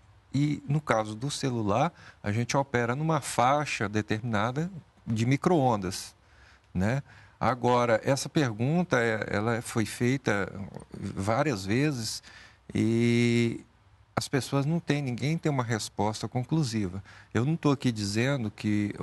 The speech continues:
as ondas, é, de radiação, no caso da faixa de micro-ondas dos celulares, possa ca-, causar dano ou não. Tem muito pouco tempo que nós utilizamos esses aparelhos. Pode ser que no futuro a gente até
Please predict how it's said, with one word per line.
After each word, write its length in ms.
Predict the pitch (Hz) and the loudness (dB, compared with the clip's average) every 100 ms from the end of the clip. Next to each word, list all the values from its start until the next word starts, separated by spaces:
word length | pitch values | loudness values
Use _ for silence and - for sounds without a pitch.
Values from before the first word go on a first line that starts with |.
| 95 | -2
as 100 | 98 | -2
ondas, 540 | 101 104 98 95 - - - - | -2 -2 -2 -4 -8 -10 -16 -6
é, 280 | 104 92 101 - - - - | -2 0 -2 -4 -14 -20 -10
de 100 | 95 | -2
radiação, 680 | 95 101 98 90 - 98 90 - - | 0 0 0 -2 -4 -6 -6 -10 -12
no 120 | 120 98 | -8 -2
caso 260 | 104 92 | -2 0
da 100 | 95 | -4
faixa 360 | - 95 90 90 | -2 -4 -4 -4
de 80 | 92 | -2
micro-ondas 480 | 104 117 98 92 | 0 0 0 0
dos 120 | 87 92 | -4 -4
celulares, 460 | 127 131 135 147 - - - - - - | 0 2 2 0 -8 -20 -20 -20 -12 4
possa 320 | 269 - - | 4 4 0
ca-, 280 | - 127 120 - | 0 -2 -2 0
causar 420 | 127 113 117 110 | 2 2 2 2
dano 400 | 101 131 170 247 | 2 -2 -2 -4
ou 200 | 147 175 | 0 2
não. 340 | 139 117 101 92 - - - - _ - - - | 4 2 0 -4 -14 -20 -20 -20 _ -12 -12 -2
Tem 100 | 151 | 2
muito 260 | 151 214 - | 4 2 2
pouco 220 | 170 151 | 2 2
tempo 320 | - 127 135 | 0 -2 -2
que 60 | 151 | -2
nós 220 | 139 139 | 0 0
utilizamos 640 | 135 - 165 139 127 127 | -2 -4 -2 0 0 0
esses 180 | 107 - | -2 -2
aparelhos. 500 | 110 - 101 87 95 | -2 0 -2 -2 -6
Pode 600 | - - 190 226 240 180 | -6 0 0 0 0 0
ser 320 | - - 135 | 0 0 0
que 120 | 165 147 | 0 -2
no 100 | 131 | -4
futuro 560 | - 101 - 175 160 | -6 -6 -2 0 2
a 40 | 120 | 0
gente 280 | 131 143 | -2 -4
até 520 | - - 156 170 180 | -6 -2 -2 0 -2